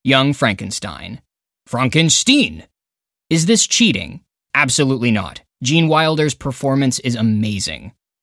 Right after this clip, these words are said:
No, it isn't scary, but the madness is absolutely there.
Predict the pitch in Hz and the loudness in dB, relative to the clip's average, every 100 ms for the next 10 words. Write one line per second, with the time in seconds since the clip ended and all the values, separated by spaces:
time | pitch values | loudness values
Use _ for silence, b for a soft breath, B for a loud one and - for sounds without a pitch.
0 | - 202 190 190 202 196 170 147 185 - | 0 4 4 4 2 2 2 2 0 -2
1 | - 156 107 90 98 139 - 165 160 127 | 0 0 0 -2 -4 -4 -2 0 2 4
2 | 123 214 180 98 95 - 101 - 165 143 | 4 2 0 -2 -4 -6 -6 -2 -2 0
3 | - 107 127 117 104 101 95 60 | -2 0 -2 -2 -4 -4 -8 -10